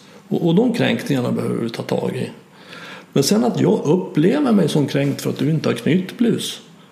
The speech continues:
det är mitt problem. Och, och, och det, det behöver vi lägga. Vi behöver ge tillbaks problemet till mig.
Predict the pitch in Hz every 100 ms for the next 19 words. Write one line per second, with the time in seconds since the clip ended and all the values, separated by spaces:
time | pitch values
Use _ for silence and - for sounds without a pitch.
0 | - - - 151 139 - - - 170 143
1 | 117 - - - - - - - - -
2 | - 160 - 156 165 190 139 180 175 196
3 | 214 202 190 87 - - - _ _ -
4 | _ - 147 180 196 277 196 120 - 156
5 | 151 175 170 185 185 165 269 - - 127
6 | 127 127 110 120 - - - - - -
7 | - 156 -